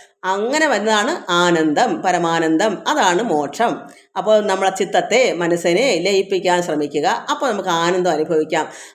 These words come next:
അല്ലാത്തടത്തോളം കാലം മനസ്സിനെ ചലിപ്പിച്ചുകൊണ്ട് നിന്നാൽ ഇന്ന് ഈ ലോക ദുരിതത്തിലേക്ക് തന്നെ പോകും, സംസാരത്തിലേക്ക് പോകും. എങ്ങനെ ആനന്ദം അനുഭവിക്കാൻ പറ്റും?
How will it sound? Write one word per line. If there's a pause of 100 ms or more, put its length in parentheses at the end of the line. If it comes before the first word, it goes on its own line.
അല്ലാത്തടത്തോളം
കാലം
മനസ്സിനെ
ചലിപ്പിച്ചുകൊണ്ട്
നിന്നാൽ (240)
ഇന്ന്
ഈ
ലോക
ദുരിതത്തിലേക്ക്
തന്നെ
പോകും,
സംസാരത്തിലേക്ക്
പോകും.
എങ്ങനെ
ആനന്ദം
അനുഭവിക്കാൻ
പറ്റും?